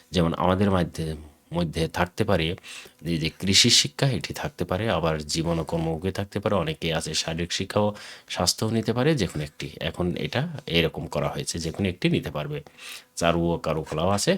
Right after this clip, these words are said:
ওকে, যে কোনো একটি। এটি কিন্তু নম্বর পঞ্চাশ মার্ক, মাথায় রাখতে হবে এটি পঞ্চাশ মার্ক নম্বর। এবং তথ্য ও যোগাযোগ প্রযুক্তি, এটিতে কিন্তু পঞ্চাশ নম্বর। আর পাশে একটু আমি বলে দিই যে actually পাশেটা কি লেখা আছে।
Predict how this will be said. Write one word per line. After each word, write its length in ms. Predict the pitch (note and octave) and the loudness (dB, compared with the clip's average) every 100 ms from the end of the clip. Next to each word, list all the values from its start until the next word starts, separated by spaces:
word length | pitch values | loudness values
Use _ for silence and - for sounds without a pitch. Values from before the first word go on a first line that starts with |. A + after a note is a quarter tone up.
| - | 2
ওকে, 200 | C#3+ A#3 F#2 - | 6 6 4 -2
যে 100 | D#2+ | -6
কোনো 160 | D#3 | -4
একটি। 220 | - - - - - - - _ | -6 -10 -18 -18 -16 -16 -18 _
এটি 220 | G2+ G#2+ A#2+ | 0 4 6
কিন্তু 200 | G#2 F2 | 6 4
নম্বর 300 | E2 D#2+ D2 | 4 2 0
পঞ্চাশ 340 | E2+ D#2+ E2 E2 G2 | 0 0 0 0 0
মার্ক, 140 | A2 - | 0 2
মাথায় 240 | F#2 G#2 | 2 6
রাখতে 220 | G#2+ - | 4 4
হবে 100 | B2 | 0
এটি 140 | B2 B2+ | 4 2
পঞ্চাশ 580 | B2+ D#2+ D#2 G#2 A2+ - | 2 0 2 4 2 0
মার্ক 200 | D3+ - | -2 -2
নম্বর। 240 | D#2 D2 - | -2 -2 0
এবং 200 | G2 B2+ C#3+ - - _ - | 4 6 4 -4 -20 _ 0
তথ্য 280 | G2+ - B2+ | 0 2 4
ও 200 | G#2+ F2+ | 6 4
যোগাযোগ 400 | F2 E2 D#2 D#2 | 2 2 0 -2
প্রযুক্তি, 480 | E2+ F2 G#2 G#2 - | 0 2 2 2 0
এটিতে 380 | - A#2 D3 G#2 | 2 4 4 4
কিন্তু 200 | E2+ D3 | 0 -2
পঞ্চাশ 400 | C#3+ C#3 D3 - | -4 -4 -2 -2
নম্বর। 240 | G#2 - - - - - | -2 -6 -8 -14 -14 -4
আর 220 | E2+ E2 | -2 0
পাশে 360 | - F#2 - A#2+ B2 - | 4 6 8 8 8 6
একটু 260 | E2+ - | 0 2
আমি 120 | E2 E2+ | 2 4
বলে 260 | E2+ F2 | 4 2
দিই 200 | F2+ G#2+ | 4 2
যে 260 | G#2+ G#2+ F2+ | 2 0 0
actually 280 | - - E2 | -2 -4 -2
পাশেটা 460 | E2 E2+ G#2 G2+ G#2+ | 0 2 2 0 -2
কি 200 | - G2 | 0 2
লেখা 300 | G2 - G#2+ | 2 2 0
আছে। 260 | - C#3 | 2 0